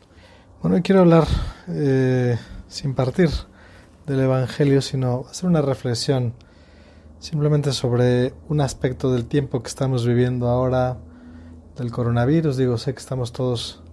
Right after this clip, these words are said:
un poquito cansados de hablar de ese tema, y justamente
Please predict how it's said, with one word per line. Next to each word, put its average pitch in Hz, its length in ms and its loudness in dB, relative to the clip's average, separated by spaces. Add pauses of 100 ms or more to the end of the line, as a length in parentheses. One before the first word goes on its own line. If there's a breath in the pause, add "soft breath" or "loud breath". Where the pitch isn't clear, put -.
(600 loud breath)
un 131 140 -4
poquito 127 340 -2
cansados 127 520 0
de 120 60 2
hablar 120 240 2
de 120 100 0
ese 117 140 -2
tema, 143 420 -4 (180)
y 165 100 -2
justamente 180 1000 -2